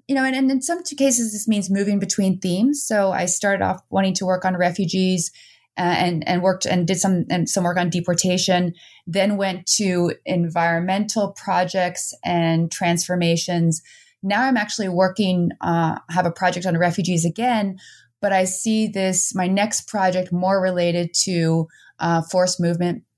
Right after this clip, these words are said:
uh, because of climate change. So climate refugees. So these, even things that seem like very disparate projects end up coming together. Uh, and so I think, uh, that, you know, I guess the main takeaway is to build in a kind of flexibility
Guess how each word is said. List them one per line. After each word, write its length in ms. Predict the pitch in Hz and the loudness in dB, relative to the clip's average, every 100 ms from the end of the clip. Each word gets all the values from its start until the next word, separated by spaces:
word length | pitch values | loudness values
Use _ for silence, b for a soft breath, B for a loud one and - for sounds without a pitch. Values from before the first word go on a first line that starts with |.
| - | -2
uh, 280 | 165 156 151 | 0 2 0
because 360 | 165 - 165 | -4 -2 0
of 120 | 160 | 0
climate 380 | - 170 175 175 | -2 0 0 0
change. 340 | - 147 143 156 | -2 0 0 0
So 140 | 160 | -2
climate 400 | - 170 175 165 | 0 0 2 2
refugees. 600 | 151 151 151 147 147 156 B B B | 0 0 -2 0 -2 -4 B B B
So 220 | 233 214 | -2 -2
these, 420 | 190 240 247 226 | 0 0 0 -2
even 360 | 233 269 285 254 | -2 0 0 0
things 240 | 247 226 | 2 0
that 140 | 208 - | -2 -2
seem 160 | 214 | 0
like 160 | 208 185 | 0 0
very 180 | 190 175 | 2 2
disparate 420 | 185 202 - 208 | 0 -2 -2 -6
projects 480 | - 202 196 175 - | -2 -2 0 -2 -2
end 140 | 185 175 | 0 0
up 160 | 156 | 0
coming 380 | - 208 208 185 | -2 0 2 0
together. 640 | 185 165 180 190 170 156 156 b b b b - | -2 -2 0 0 2 0 -2 b b b b -8
Uh, 320 | 185 180 175 - | -2 0 0 0
and 180 | 202 - | 0 0
so 440 | - 226 220 208 - | 0 2 2 -2 -2
I 120 | 214 | -4
think, 320 | 220 294 277 254 _ _ _ - | 2 0 0 -6 _ _ _ -8
uh, 140 | - | -4
that, 120 | 190 190 | -2 2
you 80 | |
know, 240 | 196 185 180 - | 2 2 0 -2
I 100 | 185 | 0
guess 260 | 214 220 | 0 0
the 100 | - | 0
main 240 | 208 185 180 | 0 0 -2
takeaway 760 | - 226 226 214 196 180 170 | 0 0 0 0 2 0 0
is 300 | - 175 170 - | -2 0 0 0
to 180 | 202 175 | 0 0
build 320 | 165 185 196 | 4 4 4
in 140 | 202 | 2
a 60 | 190 | -2
kind 260 | 185 185 175 | -2 0 0
of 120 | 175 | 0
flexibility 1000 | 185 180 - 160 165 190 185 165 160 | -2 0 -4 -2 0 2 2 0 -2